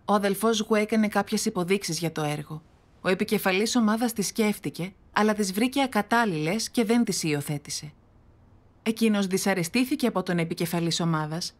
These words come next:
και άρχισε να συναναστρέφεται στις συναθρήσεις και να λέει πως είχε δει προβλήματα στο έργο μας που δεν τολμούσε να αναφέρει, διότι φοβόταν πως αν το έκανε θα τον απομάκρυναν.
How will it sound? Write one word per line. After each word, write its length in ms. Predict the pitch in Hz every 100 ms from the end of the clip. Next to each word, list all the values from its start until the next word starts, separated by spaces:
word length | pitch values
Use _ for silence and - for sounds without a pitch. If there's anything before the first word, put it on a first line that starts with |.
| _
και 140 | - 208
άρχισε 420 | 208 214 254 277
να 100 | 247
συναναστρέφεται 920 | 226 202 190 175 - 240 247 208 170
στις 200 | 165 170
συναθρήσεις 840 | 175 165 151 190 196 165 175 196 - _ _ _ _
και 140 | - 240
να 160 | 214
λέει 300 | 202 202 240
πως 420 | 240 214 208 - _ -
είχε 260 | 254 262
δει 180 | 202 233
προβλήματα 680 | 226 208 202 240 226 196 170
στο 160 | -
έργο 320 | 165 160 156
μας 280 | 156 185 208
που 100 | 208
δεν 200 | 202 233
τολμούσε 540 | 254 247 220 214 - 165
να 140 | 156
αναφέρει, 580 | 151 151 - 151 147 175 _ -
διότι 260 | 214 240
φοβόταν 480 | 233 214 196 196 233
πως 180 | 214 196
αν 120 | 240
το 80 | 208
έκανε 320 | 170 170 196
θα 140 | 220 240
τον 160 | 226
απομάκρυναν. 720 | 220 220 226 247 170 156 143